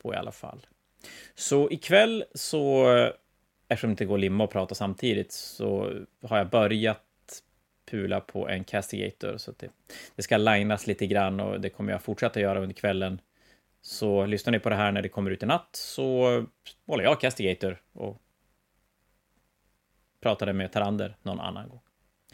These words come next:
Ja, jag vet inte annat. Vi kommer att komma tillbaka under nästa år, fortsätta med Hobbypodden.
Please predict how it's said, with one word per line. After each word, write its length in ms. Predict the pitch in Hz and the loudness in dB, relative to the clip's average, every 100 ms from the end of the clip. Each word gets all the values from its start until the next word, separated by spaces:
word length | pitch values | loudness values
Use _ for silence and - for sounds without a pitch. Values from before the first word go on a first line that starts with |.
| - - - - _ _ _ _ _ _ _ - | -20 -20 -20 -20 _ _ _ _ _ _ _ 6
Ja, 380 | 226 131 165 - - | 10 10 10 2 0
jag 100 | 180 | 4
vet 140 | 196 | 4
inte 340 | 185 175 160 - | 2 2 4 4
annat. 500 | 156 175 156 - - | 2 0 -2 -6 0
Vi 120 | 165 | 2
kommer 280 | - 175 175 | 2 2 6
att 140 | 170 | 4
komma 200 | 170 165 | 4 0
tillbaka 720 | 151 147 147 127 - 139 131 | 2 6 6 4 2 8 10
under 520 | 123 123 120 110 107 | 8 6 4 4 4
nästa 260 | 104 101 - | 4 2 2
år, 120 | 185 | 2
fortsätta 380 | 196 98 - - | 2 -2 -4 0
med 100 | 131 | 4
Hobbypodden. 520 | 165 151 165 170 190 | 4 6 6 8 6